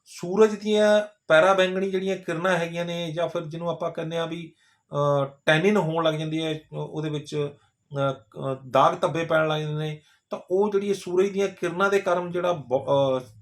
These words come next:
ਸਕਿਨ ਨੂੰ ਨੁਕਸਾਨ ਹੋਣਾ ਹੈ, ਉਹਦੇ ਤੋਂ ਵੀ ਤ੍ਰਿਫਲਾ ਜਿਹੜਾ ਬਚਾਉਂਦਾ ਹੈਗਾ ਤੇ ਕਾਫੀ ਵੱਡਾ ਰੋਲ ਅਦਾ ਕਰਦਾ ਹੈਗਾ। ਅ, ਸਕਿਨ ਨੂੰ ਜਿਹੜਾ ਉਹ ਇੱਕ ਆਪਣੇ ਆਪ ਦੇ ਵਿੱਚ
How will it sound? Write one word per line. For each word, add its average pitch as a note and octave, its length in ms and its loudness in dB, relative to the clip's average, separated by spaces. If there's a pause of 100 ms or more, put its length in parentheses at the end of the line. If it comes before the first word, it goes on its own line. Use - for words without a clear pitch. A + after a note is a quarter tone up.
(220)
ਸਕਿਨ F3 360 -6
ਨੂੰ G3 160 -2
ਨੁਕਸਾਨ D#3+ 380 2
ਹੋਣਾ D3 220 0
ਹੈ, - 120 -10 (400)
ਉਹਦੇ A3 200 2
ਤੋਂ G3 220 0
ਵੀ F#3 400 -6
ਤ੍ਰਿਫਲਾ E3+ 680 2
ਜਿਹੜਾ D3+ 520 2
ਬਚਾਉਂਦਾ C#3 420 0
ਹੈਗਾ D3+ 220 -2
ਤੇ D#3+ 120 -8
ਕਾਫੀ D3 280 -4
ਵੱਡਾ C#3+ 240 0
ਰੋਲ C3+ 340 -2
ਅਦਾ C3+ 160 0
ਕਰਦਾ C3 320 -6
ਹੈਗਾ। B2 280 -8 (680)
ਅ, C#3 540 0 (600)
ਸਕਿਨ G#3+ 360 -2
ਨੂੰ A3+ 260 4
ਜਿਹੜਾ F3 440 2
ਉਹ F3 420 -4
ਇੱਕ - 220 -8 (100)
ਆਪਣੇ F#3+ 420 -2
ਆਪ E3 260 6
ਦੇ D#3+ 120 -4
ਵਿੱਚ D3 420 -4